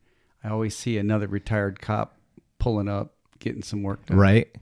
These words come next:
Speaker 2: Yeah.
Speaker 1: All the time.
Speaker 2: Yeah. Or some Marine, uh,
Speaker 1: Yeah.
Speaker 2: 'cause some of his workers there,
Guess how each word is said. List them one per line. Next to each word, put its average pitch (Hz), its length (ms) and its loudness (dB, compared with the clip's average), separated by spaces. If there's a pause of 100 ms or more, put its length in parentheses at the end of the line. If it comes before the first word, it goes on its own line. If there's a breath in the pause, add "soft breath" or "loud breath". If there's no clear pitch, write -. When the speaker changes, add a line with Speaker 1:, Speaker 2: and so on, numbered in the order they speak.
(140)
Speaker 2:
Yeah. 95 260 8
Speaker 1:
All 104 140 -2
the 101 80 -4
time. 101 200 -2
Speaker 2:
Yeah. 104 280 8
Or 113 280 12
some 107 540 10 (800 loud breath)
Marine, 107 640 12 (220)
uh, 110 80 4
Speaker 1:
Yeah. 113 180 8
Speaker 2:
'cause 110 180 6
some 113 140 8
of 107 100 10
his 107 160 8
workers 104 440 6
there, 98 340 6